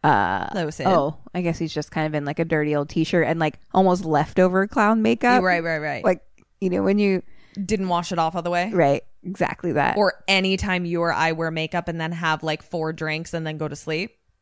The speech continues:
Speaker 2: And
Speaker 1: I
Speaker 2: then the
Speaker 1: don't
Speaker 2: next day
Speaker 1: do
Speaker 2: we
Speaker 1: that
Speaker 2: wake up.
Speaker 1: anymore, but yes.
Speaker 2: Oh, yeah, me neither. I don't either. I always wash my face.
Speaker 1: <laughs> I do. It's like a rule in my life now. I'm like, um,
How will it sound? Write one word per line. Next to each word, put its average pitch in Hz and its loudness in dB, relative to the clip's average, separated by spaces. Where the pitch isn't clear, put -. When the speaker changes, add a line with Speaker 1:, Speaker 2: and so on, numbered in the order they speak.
Speaker 2:
And 202 4
Speaker 1:
I - 6
Speaker 2:
then 185 6
the 170 6
Speaker 1:
don't 160 2
Speaker 2:
next 160 -4
day 170 2
Speaker 1:
do 113 4
Speaker 2:
we 156 6
Speaker 1:
that 180 6
Speaker 2:
wake 196 2
up. 202 2
Speaker 1:
anymore, 247 2
but 139 0
yes. - -8
Speaker 2:
Oh, 202 -2
yeah, 202 0
me 180 -2
neither. 165 -4
I 160 -2
don't 156 -6
either. 151 -8
I 480 4
always - -4
wash - -8
my - -12
face. - -14
Speaker 1:
<laughs> - 0
I 220 6
do. 196 10
It's 165 4
like 170 4
a 165 8
rule 160 4
in 151 -4
my 135 -4
life - -10
now. - -8
I'm 185 -4
like, - -6
um, 311 0